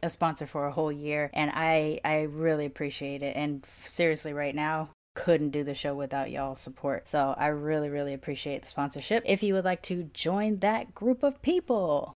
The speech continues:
go ahead and go to patreon dot com slash militantly mixed and help us out. And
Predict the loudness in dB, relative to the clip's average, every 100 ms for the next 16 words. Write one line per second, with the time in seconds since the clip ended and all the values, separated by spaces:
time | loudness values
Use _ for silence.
0 | _ 0 4 4 2 2 2 2 -2 0
1 | 0 0 -4 -2 -2 -2 -4 -6 -4 0
2 | 2 2 0 -6 -4 -6 -6 -6 -6 -6
3 | -2 0 0 0 -4 -4 -4 0 2 2
4 | 2 2 0